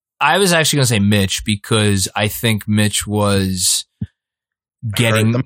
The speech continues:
Speaker 2: most?
Speaker 1: What's that? Yeah, well, not that he was hurt or, like, but I think, and this is maybe just 'cause I, I really believe in him almost to a, an irrational level. I think he was about to go on a run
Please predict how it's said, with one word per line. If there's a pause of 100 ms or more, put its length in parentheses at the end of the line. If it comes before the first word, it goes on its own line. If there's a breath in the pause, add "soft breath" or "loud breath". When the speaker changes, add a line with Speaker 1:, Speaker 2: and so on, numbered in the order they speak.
Speaker 2:
most? (360)
Speaker 1:
What's
that? (100)
Yeah,
well,
not (120)
that
he
was
hurt
or,
like,
but
I
think, (1600)
and
this
is
maybe
just
'cause
I, (240)
I (360)
really
believe
in
him (220)
almost
to
a, (160)
an
irrational
level.
I
think
he
was
about
to
go
on
a
run